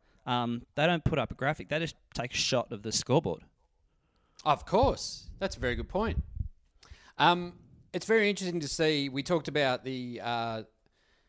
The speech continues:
Speaker 2: the, the, the quit campaign in the ninety-nine prelim, but this one has just got, uh, Peter Jackson
Speaker 1: Yep.
Speaker 2: written around the ground. So get on the old P Js. What did you, did you ever smoke at high school?
Speaker 1: No, no.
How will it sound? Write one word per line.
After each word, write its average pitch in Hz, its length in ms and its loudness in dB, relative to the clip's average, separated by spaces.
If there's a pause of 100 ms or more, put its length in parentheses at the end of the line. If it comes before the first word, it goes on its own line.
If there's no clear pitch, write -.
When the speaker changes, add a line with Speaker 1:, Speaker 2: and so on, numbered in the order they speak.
(340)
Speaker 2:
the, 120 240 -2
the, 123 160 -8 (200)
the 123 80 -8
quit - 440 -2
campaign 131 640 0
in 120 80 -2
the 120 80 -4
ninety-nine 123 1040 -2
prelim, 135 560 0
but - 140 -6
this 175 160 -2
one 131 260 0 (340)
has 131 120 -6
just 143 180 -4
got, 123 260 -2
uh, 113 140 -4
Peter 147 300 0
Jackson 123 460 -4 (100)
Speaker 1:
Yep. 131 280 2 (840)
Speaker 2:
written 131 240 -8
around 123 180 -2
the 113 60 -6
ground. 127 320 -4
So 123 120 -4
get 156 140 0
on 135 100 0
the 123 120 -2
old 113 160 -4
P 143 180 0
Js. 127 240 0
What 240 120 6
did 247 120 -2
you, 233 140 0
did 196 180 -8
you 302 60 2
ever 254 80 -2
smoke 220 340 -2
at 185 60 0
high 185 180 2
school? 247 300 -6 (200)
Speaker 1:
No, 110 320 -4 (400)
no. 104 200 -12